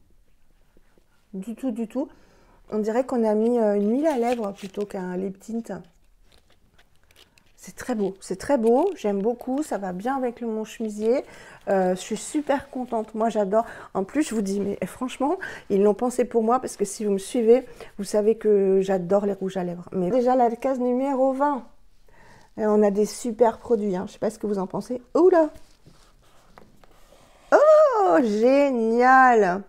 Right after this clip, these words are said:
La marque Magno. Alors, qu'est-ce que j'ai de la marque Magno ? Je crois que j'ai un produit que je me suis acheté moi-même, qui fera partie du haul, euh,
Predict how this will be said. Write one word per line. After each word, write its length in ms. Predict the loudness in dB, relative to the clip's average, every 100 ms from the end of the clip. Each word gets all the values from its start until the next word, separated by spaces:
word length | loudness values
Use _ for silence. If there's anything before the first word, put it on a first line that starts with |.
| -18 _ -20 -20 -20 -20 -20 -20 -20 -20 -20 -10 2
La 140 | 6
marque 280 | 6 6 2
Magno. 840 | 2 4 8 8 8 8 8 6 4 -12 _ 2
Alors, 400 | 6 6 4 2
qu'est-ce 240 | 2 2
que 140 | -2 -2
j'ai 180 | 0
de 80 | 0
la 80 | 0
marque 320 | 0 -4 -4
Magno ? 640 | -4 -2 -2 -2 -2 -2 -6 -20 -20
Je 100 | -6
crois 160 | -6
que 60 | -4
j'ai 80 | -6
un 100 | -6
produit 320 | -6 -8 -8
que 60 | -8
je 60 |
me 80 | -10
suis 160 | -8 -10
acheté 360 | -10 -6 -4
moi-même, 640 | -2 0 0 2 2 0 -4 -10 -20 -20 -20
qui 120 | -14 -8
fera 180 | -4
partie 400 | -2 -2 -4 -12
du 200 | -10 -4
haul, 280 | 2 4 4
euh, 420 | 2 2 0 -4